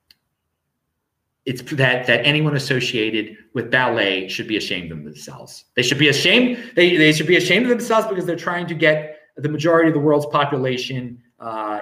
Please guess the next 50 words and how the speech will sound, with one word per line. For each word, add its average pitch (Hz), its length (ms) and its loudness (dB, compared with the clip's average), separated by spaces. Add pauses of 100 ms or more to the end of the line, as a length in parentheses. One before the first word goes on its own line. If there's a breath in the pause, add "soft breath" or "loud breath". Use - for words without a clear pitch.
into, 120 680 -4
in, 110 240 -8
into 117 460 -2 (1040)
understanding 120 840 0
how 123 180 2
to 120 460 0 (600)
hold - 380 4
Bitcoin, 123 600 2
how 131 120 -2
to 127 140 -2
control 135 340 0
your 127 100 2
private 120 280 0
key, 113 440 -4
and 185 180 4
then 185 240 6
move 180 200 8
on 139 260 6
from - 140 -6
that, - 180 -10
okay? 135 360 -4
Because 170 180 -6
again, 147 200 0
you 156 100 -6
can't, 180 380 -2 (280 loud breath)
if 151 160 -2
you're 165 80 2
gonna 233 140 4
stick 226 280 -2
with 180 80 2
that - 140 2
your 139 100 -2
whole 175 140 2
life, 247 340 4
then 202 200 0
that's 196 320 2
not, 180 220 -2
that's 180 180 -2
not 165 100 -4
a 139 40 -4
good 135 160 -8
situation. 107 480 -16 (120)
But 269 100 0
it's 220 120 -2
an 196 80 -8
easy 202 360 0
way 151 160 2
to 147 100 -2
give 131 320 -8
gifts. 349 520 2